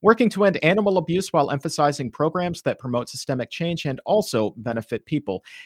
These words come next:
Please do me a favor right now and check them out online at gregory ryder fund dot org. That's Gregory Ryder,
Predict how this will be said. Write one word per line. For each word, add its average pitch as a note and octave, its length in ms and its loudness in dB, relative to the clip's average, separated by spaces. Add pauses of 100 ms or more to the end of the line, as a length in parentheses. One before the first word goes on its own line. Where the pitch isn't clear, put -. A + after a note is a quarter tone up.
(120)
Please G3 240 0
do G3+ 100 2
me F3+ 140 2
a - 20 0
favor C3+ 320 0
right A#2 220 2
now A2+ 320 0
and A#2+ 120 -2
check C#3+ 220 0
them C3+ 160 -2
out C3 200 0 (100)
online A#2+ 800 2
at A#2+ 280 -2
gregory F3+ 640 0
ryder C#3 360 4
fund C#3 400 -2 (160)
dot A2 280 0
org. G#2+ 280 -2
That's B2+ 240 0
Gregory F3+ 680 2
Ryder, C3+ 460 2